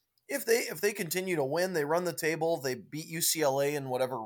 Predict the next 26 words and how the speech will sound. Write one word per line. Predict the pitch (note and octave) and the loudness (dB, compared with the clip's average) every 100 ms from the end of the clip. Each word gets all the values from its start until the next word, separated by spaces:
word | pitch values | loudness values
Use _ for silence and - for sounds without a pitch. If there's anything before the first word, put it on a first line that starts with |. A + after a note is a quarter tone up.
| - | -6
whenever | C3+ C3 B2+ | -2 0 0
they | B2+ | -2
play | C#3 B2+ | -2 -2
them | B2+ | -2
again, | B2 B2 C3 | -4 -4 -4
and | C3 | -4
then | A#2+ | -6
they | A#2 G#2+ | -6 -4
go | A#2 | -4
and | A#2 | -6
they | |
win | G2+ G2+ A#2+ | -10 -10 -10
the | |
Pac-twelve | - A2+ - A#2+ G2+ | -2 -2 -2 -8 -10
tournament. | - A2 D3 F3 _ _ _ _ _ _ - | -10 -8 -6 -6 _ _ _ _ _ _ -12
I | |
mean, | B2 | -12
how | - F3 | -6 -2
many | G3+ | 0
losses | D#3 F3 D3 | 2 2 0
does | C#3+ | -4
Arizona | D#3 D#3+ E3+ E3+ | -4 -2 -2 0
have? | F3+ | 0
They | E3+ | 0
have, | D3 | -2
like, | D#3 | -4